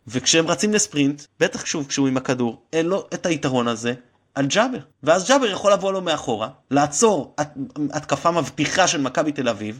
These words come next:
ולשלוח את מכבי להבטחה... להתקפה מבטיחה. זה מהלך של... זה מהלך של משחק, חבר'ה. זה מהלך של משחק. וזה מהלך שאני, ג'אבר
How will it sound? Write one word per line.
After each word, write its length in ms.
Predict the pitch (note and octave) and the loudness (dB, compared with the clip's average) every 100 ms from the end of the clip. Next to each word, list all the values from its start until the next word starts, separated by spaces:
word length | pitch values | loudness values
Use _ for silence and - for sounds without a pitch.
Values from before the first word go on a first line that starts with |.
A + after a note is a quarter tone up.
| B2+ | -12
ולשלוח 520 | A#2+ G3 G#3 - G#3+ | -2 0 2 0 -2
את 80 | G#3+ | -2
מכבי 280 | G#3 B3+ A#3+ | -2 0 0
להבטחה... 400 | - F3 E3 E3 C#3+ | 0 -2 -2 -4 0
להתקפה 520 | C#3+ C#3+ - D3 F3 | 0 0 -2 -4 -4
מבטיחה. 360 | F3 F#3+ A#3+ B3 | -4 -8 -4 -4
זה 100 | F#3 | -2
מהלך 240 | G3+ B3+ | -2 -2
של... 120 | C4 A3 - _ | -4 -6 -12 _
זה 180 | - D4+ | -2 -2
מהלך 300 | G4+ G4+ - | -2 -6 -6
של 100 | F4 | -6
משחק, 460 | D#4 - D3+ B2 C3+ | -6 -6 -6 -6 -8
חבר'ה. 220 | D3 D3 D3 - | -12 -12 -16 -14
זה 300 | A2+ E3+ C4+ | -2 2 2
מהלך 340 | F#3+ E3 F#3 | 2 -6 -8
של 140 | - D3+ | -8 -8
משחק. 380 | A#2+ - B2+ - _ - | -8 -6 -8 -8 _ 0
וזה 180 | C3+ E3+ | 2 4
מהלך 440 | F3 A3+ B3+ - _ _ | 4 2 0 -4 _ _
שאני, 800 | - D#3+ D#3+ D#3+ _ - C#3 C#3 - - | -2 2 0 -2 _ -4 -2 -2 -8 -16
ג'אבר 320 | C#3 F3+ G3+ | -2 2 2